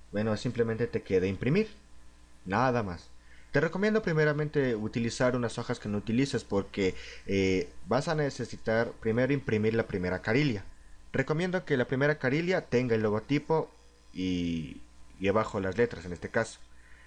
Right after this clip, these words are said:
La segunda plana, ¿sí? El reverso de la hoja ya no, ya no, no recomiendo poner de nuevo el logotipo. Más bien lo eliminemos y eliminamos esto también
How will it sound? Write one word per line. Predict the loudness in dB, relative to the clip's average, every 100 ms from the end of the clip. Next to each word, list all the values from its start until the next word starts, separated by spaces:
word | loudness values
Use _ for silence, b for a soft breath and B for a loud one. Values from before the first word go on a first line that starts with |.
| -2
La | 0
segunda | 0 0 0 0 -2
plana, | 0 0 0 -2 -6 -12 -20 -20 -20 -20 -6
¿sí? | 0 0 -2 -10 -16 -4
El | 0 2
reverso | 4 4 2 0
de | 0
la | 4
hoja | 2 2 0
ya | 0
no, | 0 -2 -2
ya | -2
no, | -2
no | -2 0 2
recomiendo | 0 -2 0 0 0
poner | -2 0 0
de |
nuevo | 0 0 2
el | 0 0
logotipo. | -2 0 -2 -2 -4 B B B -4
Más | 0
bien | 2
lo | 2
eliminemos | 2 2 2 2 2 -2 -6 -14 -12 -10 -8 -4
y | 0
eliminamos | 2 2 0 0 -2
esto | -2
también | -2 0 2 0